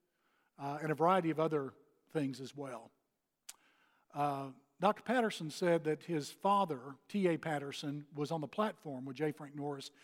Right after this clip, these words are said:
many times in the fifties before Norris passed away. And Norris would lead these crusades and walk out the side door to get in the back seat of a limousine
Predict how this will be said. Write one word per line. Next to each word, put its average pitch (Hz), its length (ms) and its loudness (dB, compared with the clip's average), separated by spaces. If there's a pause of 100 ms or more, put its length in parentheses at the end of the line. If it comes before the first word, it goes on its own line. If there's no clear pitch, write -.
(220)
many 170 200 2
times 143 320 -4
in 135 80 -6
the 131 60 -6
fifties 147 380 -2
before 143 320 -8
Norris 135 300 -6
passed 131 320 -10
away. 135 380 -14 (580)
And 147 140 -4
Norris 220 320 4
would 156 100 -4
lead 196 260 2
these 151 200 0
crusades 165 880 0 (120)
and 139 240 -4
walk 160 220 0
out 165 200 0
the 151 80 -8
side 175 360 0
door 151 260 -2
to 135 80 -8
get 143 140 -8
in 143 60 -14
the 139 80 -8
back 151 240 -4
seat 160 180 -4
of 151 80 -8
a 151 60 -6
limousine 156 600 -2